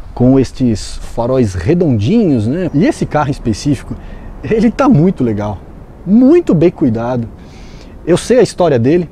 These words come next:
porque eu tive a oportunidade de avaliar este carro há uns dois anos,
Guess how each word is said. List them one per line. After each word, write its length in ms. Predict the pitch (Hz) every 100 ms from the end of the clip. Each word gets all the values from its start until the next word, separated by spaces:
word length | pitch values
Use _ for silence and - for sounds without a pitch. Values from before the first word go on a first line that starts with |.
| -
porque 260 | 180 165 202
eu 300 | 147 175 220
tive 300 | - 175 147
a 80 | 143
oportunidade 640 | 123 143 123 135 127 127
de 60 | 123
avaliar 360 | 123 123 123
este 220 | 120 -
carro 380 | 110 120 117 95 - - - -
há 40 | 269
uns 120 | 269
dois 360 | 151 233 120 120
anos, 500 | 214 226 - -